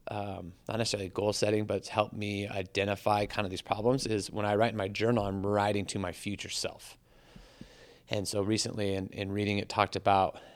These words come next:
uh, Matthew McConaughey, when they asked, like, who his hero was at fifteen, they say, "My, my, myself in ten years." And then when he got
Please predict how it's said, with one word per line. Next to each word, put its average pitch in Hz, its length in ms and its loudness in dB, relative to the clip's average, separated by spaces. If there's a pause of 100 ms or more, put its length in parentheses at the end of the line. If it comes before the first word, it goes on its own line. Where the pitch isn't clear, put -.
(140)
uh, 98 220 0
Matthew 98 320 0
McConaughey, 98 720 0
when 95 120 -4
they 98 80 -4
asked, 95 220 -4
like, 92 140 -8
who 113 100 0
his 104 180 0
hero 107 260 4
was 98 200 2
at - 120 -6
fifteen, 110 460 0
they 98 100 -2
say, 92 400 -2 (800)
"My, 98 220 -6 (120)
my, 87 440 -4 (360)
myself 101 480 2
in 92 100 -6
ten 98 200 -2
years." 90 320 -8 (480)
And 101 160 -2
then 101 100 0
when 92 120 -2
he 101 120 -2
got 101 280 2